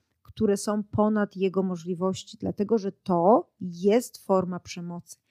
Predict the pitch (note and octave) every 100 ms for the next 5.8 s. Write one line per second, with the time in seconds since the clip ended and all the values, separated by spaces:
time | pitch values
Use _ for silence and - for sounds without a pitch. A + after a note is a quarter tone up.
0 | _ _ - G3+ F#3 - C4 D4+ C4 G3+
1 | A3+ - F#3+ F3+ E3+ G#3 A3+ G3 - F#3
2 | - G3 G3 G#3 B3 G#3+ A3 A3+ A#3+ F#3+
3 | F3+ F#3 G3+ A#3+ C#4+ C4+ F#4 - _ _
4 | G3+ D#3 E3+ C#4 - _ _ _ _ _
5 | C#4+ - F#4+ F4+ E4 G#3 E3+